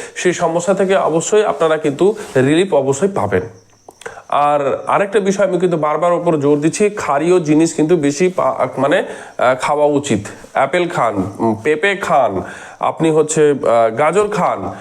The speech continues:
এই, এই, এই জিনিসগুলো কিন্তু আপনি কিন্তু বেশি, এই সময়টা আরও বেশি করে কিন্তু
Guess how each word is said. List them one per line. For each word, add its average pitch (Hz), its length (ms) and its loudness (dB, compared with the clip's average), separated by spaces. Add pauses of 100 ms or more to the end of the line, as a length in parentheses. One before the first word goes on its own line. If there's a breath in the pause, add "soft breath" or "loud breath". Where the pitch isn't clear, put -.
(200 loud breath)
এই, 185 160 2
এই, 190 320 2
এই 180 180 2
জিনিসগুলো 175 420 2
কিন্তু 175 200 2
আপনি 175 180 0
কিন্তু 165 220 0
বেশি, 202 440 0 (220 loud breath)
এই 226 180 2
সময়টা 165 360 0
আরও 180 220 0
বেশি 208 300 2
করে 175 220 0
কিন্তু 156 380 2